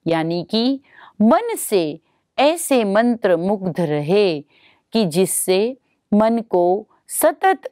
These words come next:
उस प्रकाश के कारण कभी भी मार्ग भटकने का कभी भी चांस न रहे। आज मन को कितने सारे विषयों की आज सामने प्रस्तुति हो रही है,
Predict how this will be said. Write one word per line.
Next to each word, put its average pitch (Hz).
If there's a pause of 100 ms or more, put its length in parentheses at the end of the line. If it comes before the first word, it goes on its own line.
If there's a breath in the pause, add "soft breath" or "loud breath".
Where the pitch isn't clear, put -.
उस 202
प्रकाश 196
के 160 (300)
कारण 165 (460 soft breath)
कभी 285
भी 170 (280)
मार्ग 185
भटकने 185
का 180 (120)
कभी 208
भी 180 (120)
चांस 220
न 156
रहे। 143 (580 soft breath)
आज 165 (560 loud breath)
मन 202
को 202
कितने 370
सारे 247
विषयों 254
की 175 (340 soft breath)
आज 175
सामने 170 (260 loud breath)
प्रस्तुति 294
हो 190
रही 156
है, 147